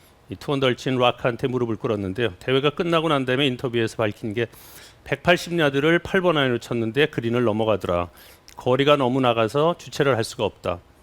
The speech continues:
또 어떤 대회를 마치고 나서 얘기는 이, "이제야 비로소 이 아이언샷이, 이 피지에이에서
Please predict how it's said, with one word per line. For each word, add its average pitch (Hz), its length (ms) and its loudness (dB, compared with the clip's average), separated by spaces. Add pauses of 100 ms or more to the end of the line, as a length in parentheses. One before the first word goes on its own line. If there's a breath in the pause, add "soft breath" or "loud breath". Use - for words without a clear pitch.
(960)
또 151 80 -2
어떤 139 220 2
대회를 139 260 6
마치고 135 340 0
나서 120 460 0
얘기는 117 380 0 (640 loud breath)
이, 120 60 -16 (460)
"이제야 151 400 4
비로소 135 680 0 (200)
이 101 200 -10
아이언샷이, 131 920 0 (400)
이 98 180 -6
피지에이에서 143 800 0